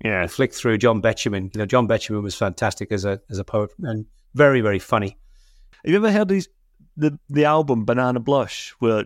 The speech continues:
Speaker 1: John Betjeman narrates poetry over, his own poetry over, like, a nineteen thirties soundtrack? Right, mate, I'll email you the link. It's on Spotify,
Speaker 2: No, I
Speaker 1: right?
Speaker 2: haven't.
Speaker 1: You've
Speaker 2: No,
Speaker 1: gotta listen.
Speaker 2: that's
Speaker 1: It's magical. You could sit there with your single
Speaker 2: Okay.
Speaker 1: malt listening to that.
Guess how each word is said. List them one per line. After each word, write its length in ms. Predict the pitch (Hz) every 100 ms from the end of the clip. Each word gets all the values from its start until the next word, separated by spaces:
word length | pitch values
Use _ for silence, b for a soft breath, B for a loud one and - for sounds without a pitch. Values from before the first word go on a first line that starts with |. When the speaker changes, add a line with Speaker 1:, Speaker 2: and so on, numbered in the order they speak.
| 120
Speaker 1:
John 380 | 104 139 127 110
Betjeman 420 | 123 123 - 113
narrates 360 | 107 113 123 -
poetry 640 | - 135 139 - 92 90 _
over, 380 | 117 113 113 107 -
his 180 | 120 123
own 200 | 151 135
poetry 580 | 139 135 - 104 101 _ _ _ _ -
over, 380 | 127 120 113 117
like, 160 | 120 113
a 160 | 107
nineteen 440 | 120 135 123 127 117
thirties 460 | 127 123 - 120
soundtrack? 640 | - 139 151 131 117 90 - _ _ _ _ _ _ _ -
Right, 180 | 143
mate, 140 | 139 131
I'll 220 | 127 170
email 320 | 214 202 190
you 100 | 175
the 100 | 151
link. 340 | 127 117 107 -
It's 140 | 117
on 140 | 175 180
Spotify, 100 | 120
Speaker 2:
No, 260 | 117 139
I 100 | 147 123
Speaker 1:
right? 80 |
Speaker 2:
haven't. 440 | 127 143 123 90 -
Speaker 1:
You've 160 | 131
Speaker 2:
No, 60 | 123
Speaker 1:
gotta 180 | 185 165
listen. 240 | 120 -
Speaker 2:
that's 220 | 139 117
Speaker 1:
It's 100 | -
magical. 640 | 117 117 117 113 - 95 113
You 80 | 120
could 140 | 127
sit 240 | - 160
there 120 | 139 131
with 60 |
your 80 | 120
single 360 | - 151 131 120
Speaker 2:
Okay. 80 |
Speaker 1:
malt 280 | 113 120 -
listening 380 | 120 - 117 110
to 140 | 110
that. 320 | 92 95 87